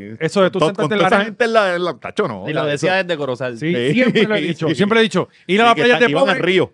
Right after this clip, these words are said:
Speaker 1: Los ricos o ya están en la playa
Speaker 2: Sí.
Speaker 1: porque viven ahí,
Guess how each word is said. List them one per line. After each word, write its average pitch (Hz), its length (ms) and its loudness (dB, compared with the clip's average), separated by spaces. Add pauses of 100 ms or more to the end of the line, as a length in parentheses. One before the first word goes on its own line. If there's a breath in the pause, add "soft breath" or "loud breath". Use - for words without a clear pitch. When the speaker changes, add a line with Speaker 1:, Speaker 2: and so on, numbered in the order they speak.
(140)
Speaker 1:
Los 185 260 4
ricos 233 400 2
o 175 160 4
ya 175 160 4
están 269 220 -4
en 277 80 0
la 277 80 2
playa 294 260 2
Speaker 2:
Sí. 269 60 0
Speaker 1:
porque 226 240 -2
viven 269 260 0
ahí, 220 320 0